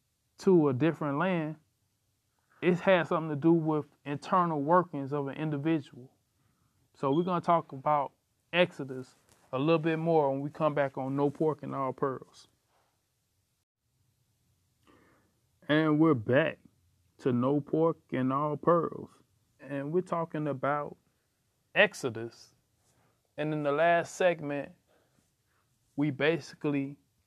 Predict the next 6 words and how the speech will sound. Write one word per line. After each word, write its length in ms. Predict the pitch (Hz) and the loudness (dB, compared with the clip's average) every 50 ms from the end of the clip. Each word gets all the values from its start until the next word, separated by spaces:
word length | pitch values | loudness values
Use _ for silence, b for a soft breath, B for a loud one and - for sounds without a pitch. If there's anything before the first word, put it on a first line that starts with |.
| _ _ _ _ _ _ - | _ _ _ _ _ _ -4
discovered 680 | 135 131 - - - 156 156 156 139 143 139 131 131 | -4 -4 -4 -2 0 2 2 2 2 0 -2 -2 -2
that 320 | - 135 135 131 127 123 - _ _ _ _ _ _ _ _ _ _ _ _ _ _ _ _ _ _ _ _ - | -2 0 0 0 -2 -4 -8 _ _ _ _ _ _ _ _ _ _ _ _ _ _ _ _ _ _ _ _ -4
Exodus 720 | 135 156 185 175 - - 165 147 147 147 143 143 143 139 - - - | 0 2 2 2 0 -2 -4 -2 0 0 0 0 -2 -4 -8 -10 -4
is 220 | - 147 139 123 | -2 -2 0 0
not 380 | 127 135 147 160 160 135 127 117 | 0 -2 -2 -2 -4 -6 -8 -4
just 440 | - 139 147 147 131 131 - - | 0 2 2 2 2 -2 -8 -14